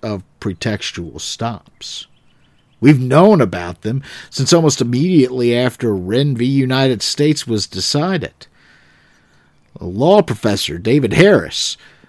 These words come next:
almost immediately wrote an article saying this is going to result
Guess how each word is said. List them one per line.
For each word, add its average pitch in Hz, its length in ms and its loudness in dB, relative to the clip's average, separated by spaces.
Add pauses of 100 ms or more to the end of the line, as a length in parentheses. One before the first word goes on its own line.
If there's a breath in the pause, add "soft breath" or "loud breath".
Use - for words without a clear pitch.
(300 soft breath)
almost 151 400 0
immediately 123 680 0
wrote 151 240 2
an 143 140 -4
article 190 520 0 (840)
saying 117 720 0 (1000 soft breath)
this 160 380 6
is 160 220 6
going 117 680 0 (340)
to 143 140 2
result 135 680 0